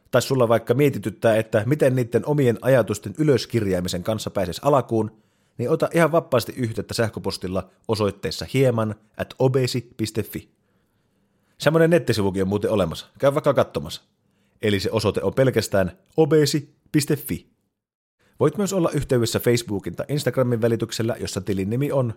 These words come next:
Hieman Obeesi. Seuraavassa jaksossa aloitetaan pohdinta siitä, minkälaisia rutiineja olisi hyvä alkaa pikkuhiljaa rakentamaan liittyen pyhään kolminaisuuteen,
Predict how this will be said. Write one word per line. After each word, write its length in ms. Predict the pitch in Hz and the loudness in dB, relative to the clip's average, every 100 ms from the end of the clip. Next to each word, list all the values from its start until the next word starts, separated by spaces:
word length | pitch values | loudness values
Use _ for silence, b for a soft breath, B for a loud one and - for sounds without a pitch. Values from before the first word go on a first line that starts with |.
| - | -2
Hieman 300 | 117 107 107 | 0 0 -2
Obeesi. 520 | 98 76 65 - - _ _ _ _ _ _ _ _ _ _ _ _ _ - | -4 -4 -6 -10 -12 _ _ _ _ _ _ _ _ _ _ _ _ _ 0
Seuraavassa 460 | 160 185 160 - | 2 4 2 2
jaksossa 360 | 143 135 123 - | 2 0 -2 2
aloitetaan 460 | 123 107 - 104 | 4 2 2 0
pohdinta 460 | 98 127 110 92 92 | 2 0 0 -2 -2
siitä, 340 | 120 117 95 - _ | -2 -2 -2 -6 _
minkälaisia 480 | 147 180 160 127 120 | -4 0 2 4 4
rutiineja 500 | 139 151 107 95 98 | 2 2 2 2 0
olisi 220 | 104 104 | 0 -2
hyvä 160 | 120 117 | 0 0
alkaa 260 | 101 98 101 | 0 -2 -2
pikkuhiljaa 600 | - 135 117 95 87 90 | -2 -4 -4 -4 -2 -2
rakentamaan 680 | 131 120 107 98 95 95 92 | 0 0 0 -2 0 -2 -2
liittyen 380 | 120 120 - 104 | 0 0 0 -2
pyhään 320 | 143 127 104 | 0 0 2
kolminaisuuteen, 1000 | 98 143 104 92 92 87 92 82 87 87 | 2 2 2 0 -2 -2 -4 -2 -4 -6